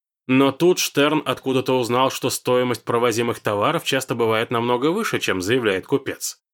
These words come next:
То есть она и должна быть выше, иначе с чего бы мзду брать, но не настолько же. Получается, что купец на этом выигрывает намного больше таможенников. А тем ещё с начальством делиться надо,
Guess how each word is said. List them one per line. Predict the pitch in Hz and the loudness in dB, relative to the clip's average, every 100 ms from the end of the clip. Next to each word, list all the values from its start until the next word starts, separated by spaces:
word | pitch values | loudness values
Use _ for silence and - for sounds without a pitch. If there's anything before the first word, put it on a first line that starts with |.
| _ _ | _ _
То | - 175 | 2 4
есть | 165 - | 4 0
она | 143 143 156 | -2 0 0
и | 160 139 | 0 0
должна | 120 135 123 196 208 | 2 0 2 0 0
быть | 123 107 123 | 0 -2 0
выше, | 131 - - - _ _ | 0 0 -4 -6 _ _
иначе | 156 175 170 170 | 2 4 4 0
с | |
чего | - 196 208 | 0 0 0
бы | 156 135 | 2 4
мзду | 139 143 147 92 | 2 2 0 0
брать, | 92 80 - - - - | -2 -4 -8 -16 -16 -2
но | 110 | 0
не | 98 | 0
настолько | 92 - - 240 214 98 | -2 -4 -2 -2 0 -2
же. | 82 - _ _ _ _ _ | -2 -10 _ _ _ _ _
Получается, | 180 190 240 233 202 | 4 4 4 0 0
что | - 185 | 0 -2
купец | 180 208 202 123 143 - - | 0 -4 2 2 2 -2 -2
на | 139 147 | 0 2
этом | 143 139 110 | 0 -2 0
выигрывает | 110 113 123 127 131 | 0 2 2 2 2
намного | 135 135 139 156 | 0 0 0 0
больше | 175 233 - | 0 -2 -2
таможенников. | - 156 143 87 80 76 87 - _ _ _ _ _ _ | -2 0 0 -2 -8 -12 -12 -14 _ _ _ _ _ _
А | 135 | -2
тем | 127 202 233 | 0 0 -2
ещё | 226 202 240 | -2 -2 -2
с | 240 | 0
начальством | 233 - 113 - 117 | 0 2 0 0 -2
делиться | 110 113 113 - | 0 0 0 -2
надо, | 113 113 110 113 | -2 0 0 -2